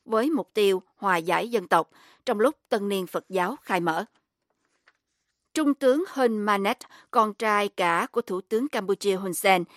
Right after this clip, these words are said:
tuần này kết thúc chuyến công du mười ngày tới Mỹ giữa các cuộc biểu tình của người Mỹ gốc Campuchia,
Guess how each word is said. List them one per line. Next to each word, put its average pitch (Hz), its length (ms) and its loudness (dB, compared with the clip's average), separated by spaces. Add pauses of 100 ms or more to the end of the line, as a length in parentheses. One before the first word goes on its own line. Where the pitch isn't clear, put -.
(400)
tuần 196 200 0
này 185 200 0
kết 277 220 -4
thúc 330 200 -8
chuyến 254 260 -4
công 202 180 -6
du 196 220 2
mười 190 280 -2
ngày 170 280 -2
tới 226 100 0
Mỹ 208 300 0 (300)
giữa 202 280 2
các - 200 -8
cuộc 214 160 -2
biểu 196 200 -2
tình 180 200 0
của 202 140 -2
người 208 180 -2
Mỹ 170 280 -2
gốc 269 200 -2
Campuchia, 190 520 0